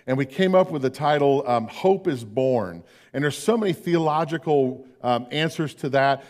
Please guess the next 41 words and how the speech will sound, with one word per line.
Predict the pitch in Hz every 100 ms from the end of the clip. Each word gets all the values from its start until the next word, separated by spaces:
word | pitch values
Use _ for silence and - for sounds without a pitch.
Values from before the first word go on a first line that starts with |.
| -
but | -
we | 135 147
thought, | 175 180 180
you | 160
know, | 151
we | 143 139
really | 135 175 220
need | 190
to | 147 127
talk | - 165 160
about | 143 127
hope | 107 - 135 127
because, | 123 - 127 120 - - _
uh, | 135 143
listen, | 165 160 143
we've | 160 175
been | 160
living | 156 165
in | 147
some | 139 117
crazy | - 147 139 131
times. | 131 139 120 110
You | 120
agree | 120 135
with | 139
that? | 135 143 151 - _ _ _
Somebody | 147 139 117
say | 120 101
crazy. | - 110 110 131 127 - _ _ _ _ _ _ _ _ _ _
Yes, | 107 107 -
you're | 113
not | 120 120 -
calling | 131 120
me | 123
crazy, | 120 - 113 117
but | 117
the | 110
times | 160 156 139
are | 120
crazy. | - 117 98 107
So, | 151 131